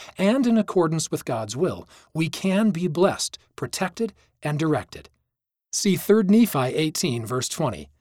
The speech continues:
D and C nineteen, verse thirty-eight. Elder David A. Bednar of the Quorum of the Twelve Apostles. Pray Always. Ensign Magazine,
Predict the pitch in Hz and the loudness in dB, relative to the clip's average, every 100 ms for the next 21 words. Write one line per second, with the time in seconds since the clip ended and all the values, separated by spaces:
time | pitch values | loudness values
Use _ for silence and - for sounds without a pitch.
0 | _ _ 113 110 107 - 160 151 170 170 | _ _ -8 -6 -4 -4 -2 -2 -4 -4
1 | - 226 117 110 - 117 - 107 90 101 | -2 -2 -2 -6 -8 -8 -8 -8 -8 -8
2 | 78 - - _ _ _ _ _ _ _ | -10 -14 -20 _ _ _ _ _ _ _
3 | _ _ _ _ 170 170 160 139 170 202 | _ _ _ _ -2 2 0 2 4 4
4 | 196 196 175 135 104 87 98 147 123 143 | 4 4 2 0 -4 -12 -8 -6 -4 -6
5 | - 101 107 107 120 - 101 101 135 120 | -4 -6 -6 -6 -8 -8 -8 -8 -6 -6
6 | 87 - - - - _ _ _ - 185 | -6 -8 -8 -12 -12 _ _ _ -2 2
7 | 180 196 180 165 120 87 78 - - _ | 4 2 2 0 0 -6 -10 -10 -12 _
8 | _ _ - 143 - 185 208 190 127 104 | _ _ -6 -4 -2 -2 0 0 -2 -6
9 | 98 95 | -8 -10